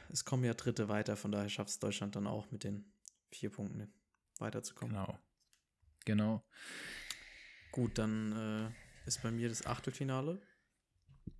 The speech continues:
Speaker 2: Mhm.
Speaker 1: Fangen wir mit Achtel-, fangen wir von, du hast ja auch den gleichen Plan wie ich, ne?
Speaker 2: Genau.
Speaker 1: Also
Speaker 2: Ja.
Speaker 1: fangen wir mit Achtelfinale fünf sozusagen an.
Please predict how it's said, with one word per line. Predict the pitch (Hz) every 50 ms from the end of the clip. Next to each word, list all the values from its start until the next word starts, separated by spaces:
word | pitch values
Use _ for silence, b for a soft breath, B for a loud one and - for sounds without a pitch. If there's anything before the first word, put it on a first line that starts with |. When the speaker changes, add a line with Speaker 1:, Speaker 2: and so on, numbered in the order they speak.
| - _ _ -
Speaker 2:
Mhm. | - 92 120 127 160
Speaker 1:
Fangen | 185 - - 123 123 131 127
wir | 127 123 123 120
mit | 120 117 113 - -
Achtel-, | 131 120 - - -
fangen | - - - - 117 120 123
wir | 120
von, | - - 120 110 113 110 92
du | - 120
hast | 120 123 -
ja | 120 120
auch | 120 120
den | - - 113
gleichen | 107 - - 117 110 120 113
Plan | - 110 110 107
wie | 107
ich, | 110 - - -
ne? | - 117 - -
Speaker 2:
Genau. | - 123 110 104 101 98 - _ _ _ -
Speaker 1:
Also | - 117 113
Speaker 2:
Ja. | 113 107
Speaker 1:
fangen | 113 117 113
wir | 113
mit | 110 107
Achtelfinale | - 117 - - 107 - 110 110 107 107 107
fünf | 107 - 120 113 110
sozusagen | - - 101 - - 104 107 104 104 104
an. | 107 107 120